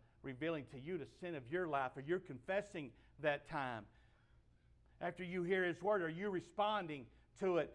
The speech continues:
in a manner that you should respond to it? I think about it. Jesus, all the time, He did this. I think about the, the woman that's in adultery at the well.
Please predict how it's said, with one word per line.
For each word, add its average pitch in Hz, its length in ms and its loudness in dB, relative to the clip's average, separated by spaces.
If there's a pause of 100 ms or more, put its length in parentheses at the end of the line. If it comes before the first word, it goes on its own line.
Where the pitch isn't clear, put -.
(140)
in 170 140 0
a 165 40 4
manner 180 320 2
that 165 140 -4
you 180 100 -4
should 196 260 0
respond 185 580 0
to 156 160 2
it? 123 160 0 (1200)
I 156 80 0
think 208 260 2
about 151 300 4
it. 143 160 -8
Jesus, 170 400 -2 (420)
all 202 260 4
the 190 60 -4
time, 131 460 -2 (720)
He 151 120 -8
did 147 240 0
this. 107 240 -2 (200)
I 180 160 -2
think 196 240 -6
about 160 300 0
the, 139 220 -4 (100)
the 139 100 -2
woman 160 340 -2
that's 147 220 -4
in 156 120 -6
adultery 135 480 -4
at 120 100 -8
the 120 80 -10
well. 110 380 -8